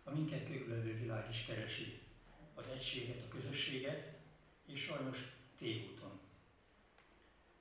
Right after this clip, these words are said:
Mert a közösségi egység nem egyformaságot jelent, nem kötelezően előírt gondolkodásmódot jelent, ezt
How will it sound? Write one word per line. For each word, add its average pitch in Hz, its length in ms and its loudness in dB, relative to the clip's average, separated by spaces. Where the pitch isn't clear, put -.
Mert 113 300 -2
a - 340 -10
közösségi 139 560 2
egység 131 680 4
nem 131 260 0
egyformaságot 127 880 -2
jelent, 147 340 0
nem 131 200 4
kötelezően 117 580 2
előírt 117 440 4
gondolkodásmódot - 1000 -4
jelent, - 280 -6
ezt - 180 -4